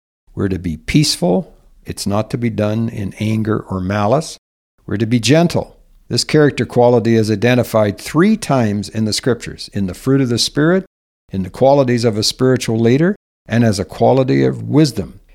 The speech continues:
You would think God knew men had a <laughs> challenge to be gentle. Be reasonable. Be approachable in spite of the pressure. Be full of mercy. Discipline is to be redemptive, not done in vengeance for hurt, pride, or loss of status.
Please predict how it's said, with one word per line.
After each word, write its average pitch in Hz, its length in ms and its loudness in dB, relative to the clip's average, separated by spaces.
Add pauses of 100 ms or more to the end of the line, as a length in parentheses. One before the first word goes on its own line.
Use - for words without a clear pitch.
(180)
You 120 140 0
would 117 160 0
think 156 300 0
God 123 260 2
knew 117 180 0
men 120 360 2
had 113 180 -2
a 107 80 0
<laughs> - 160 -2
challenge - 540 -2
to - 180 -10
be 110 460 -4
gentle. 110 500 -4 (340)
Be 170 160 4
reasonable. 180 720 2 (320)
Be 170 160 2
approachable 170 720 2
in 120 80 -2
spite 147 420 0
of 147 140 -2
the 131 80 -2
pressure. - 480 -2 (520)
Be 123 140 4
full 143 300 2
of 127 100 0
mercy. 143 520 0 (120)
Discipline 165 560 2
is 139 180 0
to 135 120 -2
be 120 200 -2
redemptive, 113 800 0
not 123 340 -2
done 139 200 0
in 117 180 0
vengeance 120 540 0
for 95 200 -6
hurt, 143 380 -2
pride, 123 400 2
or 101 140 -2
loss 98 400 0
of 101 100 -8
status. - 640 -6